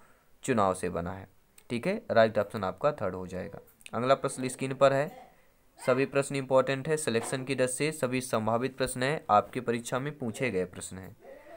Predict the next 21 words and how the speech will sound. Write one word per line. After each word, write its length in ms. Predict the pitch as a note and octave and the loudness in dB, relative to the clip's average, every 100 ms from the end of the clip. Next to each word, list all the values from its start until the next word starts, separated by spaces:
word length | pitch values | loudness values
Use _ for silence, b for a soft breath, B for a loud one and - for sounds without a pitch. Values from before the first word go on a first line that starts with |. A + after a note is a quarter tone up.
| B B - | B B -16
संस्कृति 640 | - - D#3+ E3 F#3 F3+ F3+ | -6 -2 0 -2 -6 -6 4
का 140 | F3 | 4
विशेषण 560 | E3+ C3+ C#3+ C#3 D#3+ D3 | 4 0 -2 -2 -4 4
क्या 140 | D3 | 4
होने 280 | C#3 C3+ C3+ | 4 2 4
वाला 280 | C3 C3 C3 | 6 6 4
है? 160 | D3 | 2
तो 200 | - - | -2 -6
संस्कृत 460 | A#2+ - C#3 - D#3 | -4 -2 -2 -2 -2
का 120 | C#3 | -2
विशेषण 560 | B2 A#2+ C#3 C3 C#3 C#3 - | -2 -4 -2 -2 -4 -6 -12
सांस्कृतिक 720 | - - A#2 A#2 B2+ C3+ C3 | -10 -2 -2 -2 -4 -4 -2
होगा, 420 | C3+ B2+ B2 D#3+ - - | -2 2 2 0 -10 -20
संस्कृत 640 | - - C3+ B2+ - D3 B2+ | -16 -6 -4 -4 0 0 0
होगा, 380 | A#2 A2+ A2+ - _ | 0 4 2 0 _
सांस्कृतिक 960 | - - - C3+ C3 C3+ - C3+ E3+ E3+ | -20 -18 -2 2 2 -2 -4 -4 -4 -6
होगा 420 | A#2 G2+ G#2+ A2+ - - | -4 2 2 2 -6 -2
या 140 | A#2 | 2
आपका 280 | G#2+ - A#2+ | 2 2 -2
सांस्कृतिक 720 | A#2 - A2 - - G2+ G#2+ - | -2 -4 -4 -6 -12 -6 -6 -6
होगा। 300 | F2+ E2+ | -8 -8